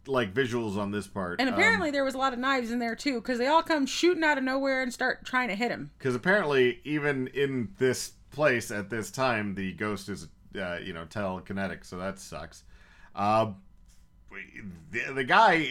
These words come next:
Speaker 1: uh, Daddy, is finally able to make it out of the room, uh, but that's when he's attacked by Demon Dad, who is still apparently possessed or something like that.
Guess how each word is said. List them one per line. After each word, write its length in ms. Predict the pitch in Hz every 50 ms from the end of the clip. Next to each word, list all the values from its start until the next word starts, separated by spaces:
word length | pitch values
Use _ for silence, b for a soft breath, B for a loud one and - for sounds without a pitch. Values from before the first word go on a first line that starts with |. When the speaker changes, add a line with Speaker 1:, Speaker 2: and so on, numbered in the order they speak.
| 127 131
Speaker 1:
uh, 220 | 131 - - - 143 120
Daddy, 320 | 110 147 165 180 170 147
is 140 | 139 127 -
finally 280 | - 151 151 151 147
able 120 | 143 143 135
to 60 | 135
make 180 | 135 139 131 135
it 80 | 123
out 360 | 127 127 131 127 120 - - - -
of 320 | - 123 120 120 113 101 98
the 80 | 107 104
room, 540 | 101 117 127 120 95 87 92 95 101 101 - - - -
uh, 260 | 101 101 101 98 95
but 260 | 90 87 104 104 98 95 - 95
that's 280 | 113 117 117 113 -
when 140 | 123 117 104
he's 200 | 101 110 107 95
attacked 440 | 98 95 107 110 110 101 - 95 90
by 320 | 104 101 101 98 98 98
Demon 400 | 95 87 - 165 185 165 131 117
Dad, 240 | 110 110 113 127 123
who 200 | 107 101 107 104
is 100 | 101 95
still 420 | - - 110 107 107 104 104 - - 95
apparently 640 | 101 - 107 110 113 107 101 104 104 104 101 95 95 - - - - - - -
possessed 440 | - 107 92 110 110 104 - -
or 40 | 90
something 260 | - - 87 - 78
like 180 | 76 78 78 76
that. 260 | 80 85 98 - -